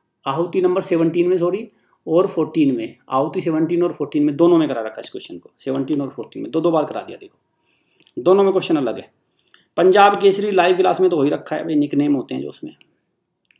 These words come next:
फंडामेंटल राइट लाइव क्लास में आपको मिलेगा, क्योंकि थोड़ा भाई, अ, पॉलिटी का क्वेश्चन है, वहाँ से आते हैं।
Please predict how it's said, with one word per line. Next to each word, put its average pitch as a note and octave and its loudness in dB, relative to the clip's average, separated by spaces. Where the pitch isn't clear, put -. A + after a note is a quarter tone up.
फंडामेंटल G3+ 2
राइट G#3 4
लाइव F3+ 6
क्लास F#3 4
में F#3+ 6
आपको F#3 2
मिलेगा, F3 4
क्योंकि C3 -8
थोड़ा D3 0
भाई, C#3+ -2
अ, A#2+ -8
पॉलिटी C#3+ 0
का D#3 -2
क्वेश्चन D3 -2
है, E3 -6
वहाँ C3+ -12
से B2+ -16
आते A#2 -14
हैं। - -14